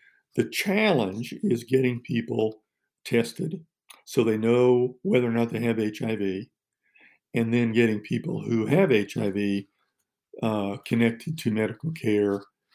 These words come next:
and on these life-saving medications. Um, so those are, those, those are sort of the paths that we need to get people to be on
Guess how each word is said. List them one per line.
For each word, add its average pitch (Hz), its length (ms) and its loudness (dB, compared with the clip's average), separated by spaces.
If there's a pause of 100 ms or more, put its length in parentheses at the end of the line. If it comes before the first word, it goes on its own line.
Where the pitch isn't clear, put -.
(220)
and 104 300 -4
on 107 400 0
these 104 240 -4
life-saving 98 800 -4 (360)
medications. - 800 -2 (1000)
Um, 98 360 -6
so 120 280 4
those 131 280 6
are, 104 260 2 (600)
those, 131 400 -2 (120)
those 147 240 4
are 117 60 -4
sort 127 220 0
of 101 60 2
the 101 80 -2
paths - 680 -4
that 208 120 4
we 117 180 0
need 110 240 2
to 107 160 2
get 113 240 0
people 117 340 -2
to - 140 -10
be 107 180 0
on 104 440 -2